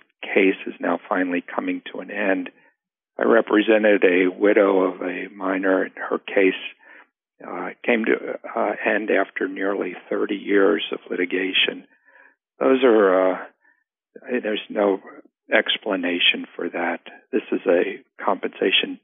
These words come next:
system that's supposed to provide a benefit to help disabled, uh, miners and their widows to sort of to get by,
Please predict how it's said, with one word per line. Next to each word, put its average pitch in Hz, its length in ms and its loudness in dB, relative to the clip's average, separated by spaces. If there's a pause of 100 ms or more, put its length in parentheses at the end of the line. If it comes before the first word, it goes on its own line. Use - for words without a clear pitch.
(160)
system - 320 -2
that's 98 240 -8
supposed - 380 -2
to 87 80 -6
provide 98 520 0
a 98 240 -4 (540)
benefit 104 480 0
to - 80 -4
help 101 280 2 (180)
disabled, 95 640 0
uh, 92 320 -10 (580)
miners 104 480 0
and 92 160 -2
their 92 400 -4
widows 104 380 0 (200)
to 92 260 -4 (800)
sort - 160 -6
of - 120 -16
to - 100 -6
get 95 260 2
by, 92 400 0